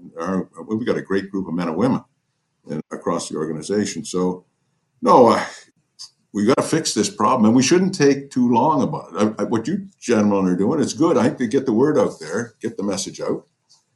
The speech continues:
and, uh, but we have to help the government with creative solutions, because on its own, uh, it just, it's too difficult for them otherwise. There's too many other competing, uh, interests. Just make it a bit easier to get the people here.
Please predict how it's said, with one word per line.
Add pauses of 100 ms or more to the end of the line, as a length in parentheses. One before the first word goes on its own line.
(320)
and, (100)
uh, (680)
but (120)
we
have
to
help
the
government
with
creative
solutions, (260)
because
on
its
own,
uh,
it
just,
it's
too
difficult
for
them
otherwise.
There's
too
many
other (240)
competing, (120)
uh, (180)
interests. (960)
Just
make
it (180)
a
bit
easier
to
get
the
people
here.